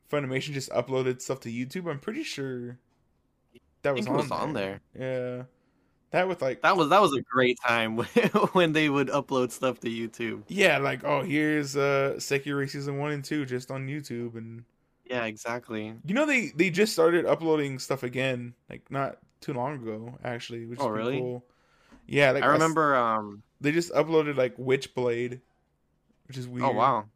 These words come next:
Speaker 1: Yeah.
Speaker 2: That's a mid two thousands anime, right?
Speaker 1: Yeah.
Speaker 2: Um, I remember, uh, when Bandai, uh, still, like, uh, did anime,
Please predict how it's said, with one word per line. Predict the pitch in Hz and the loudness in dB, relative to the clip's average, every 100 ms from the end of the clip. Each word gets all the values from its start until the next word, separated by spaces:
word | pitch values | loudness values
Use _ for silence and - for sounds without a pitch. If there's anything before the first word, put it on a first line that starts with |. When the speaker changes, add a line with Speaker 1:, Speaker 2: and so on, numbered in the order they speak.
| - | -12
Speaker 1:
Yeah. | 127 127 | -4 0
Speaker 2:
That's | 123 | 2
a | 127 107 92 _ _ _ _ _ _ - | 2 0 -2 _ _ _ _ _ _ -12
mid | 117 113 110 - | -6 -2 -4 -4
two | 120 | -8
thousands | - 110 104 110 | -2 0 0 -4
anime, | 107 107 110 107 | -6 -6 -6 -6
right? | 110 131 - - | -6 -8 -12 -2
Speaker 1:
Yeah. | 135 131 196 147 _ _ _ _ _ _ _ _ _ _ _ _ _ _ _ _ | 0 2 0 -8 _ _ _ _ _ _ _ _ _ _ _ _ _ _ _ _
Speaker 2:
Um, | 120 113 104 98 95 92 _ _ | -2 0 0 -4 -10 -16 _ _
I | - | 2
remember, | 202 226 196 175 143 | 4 4 6 4 6
uh, | 131 123 | 4 4
when | 120 110 | 2 0
Bandai, | 123 139 135 127 117 110 - | 2 2 2 2 2 -2 -4
uh, | - 107 104 | -6 -4 -2
still, | 98 - 120 113 110 - - - _ | -4 -4 -2 -2 -4 -8 -14 -20 _
like, | 107 104 - - _ _ _ _ - | -6 -6 -8 -20 _ _ _ _ -6
uh, | 107 98 82 - - - - | -4 -4 -8 -14 -20 -10 -4
did | 117 | -2
anime, | 104 107 110 110 107 | -2 -4 -6 -8 -8